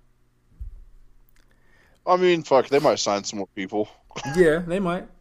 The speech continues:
Speaker 2: They might. It's interesting that they've been very careful not to even put them in the same room with each other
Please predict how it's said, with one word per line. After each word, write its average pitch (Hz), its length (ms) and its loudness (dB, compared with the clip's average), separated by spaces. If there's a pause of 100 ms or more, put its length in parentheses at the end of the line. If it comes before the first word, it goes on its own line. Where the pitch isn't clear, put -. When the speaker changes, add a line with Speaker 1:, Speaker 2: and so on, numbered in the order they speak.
(140)
Speaker 2:
They 143 80 -6
might. 170 300 -6 (280)
It's 190 240 6
interesting 185 440 0
that 120 120 0
they've 123 300 4
been 107 160 0
very 113 240 4
careful 107 420 -2
not 92 320 -4
to 95 120 -6
even 90 240 -6
put 92 240 -6
them 90 180 -4
in 80 120 -8
the 78 40 -12
same 87 840 -6 (260)
room 87 480 -8
with 80 160 -14
each 80 160 -12
other 78 360 -10